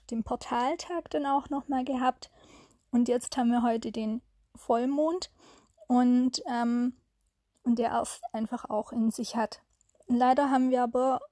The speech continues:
kaum noch Verschnaufpausen, sondern werden von einer Energie in die andere katapultiert. Und es geht einfach darum, wirklich um Transformation, um, ähm,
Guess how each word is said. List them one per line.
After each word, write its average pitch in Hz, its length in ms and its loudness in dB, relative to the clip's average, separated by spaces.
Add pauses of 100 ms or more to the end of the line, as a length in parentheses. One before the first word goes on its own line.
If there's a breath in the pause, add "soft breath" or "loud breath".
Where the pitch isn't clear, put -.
(220)
kaum 254 320 2
noch 262 140 -2
Verschnaufpausen, 294 1080 -4
sondern 240 380 0
werden 233 320 2
von 226 300 -6
einer 247 280 0
Energie 269 600 -2
in 233 140 2
die 233 160 -2
andere 226 340 -4
katapultiert. - 1120 -2 (840 loud breath)
Und 240 440 2 (600)
es 240 260 -2
geht 254 240 -2
einfach 254 420 -2
darum, 254 540 0
wirklich 269 480 -2
um 226 160 0 (100)
Transformation, 277 1400 -2 (640 soft breath)
um, 330 420 2 (840)
ähm, 269 420 4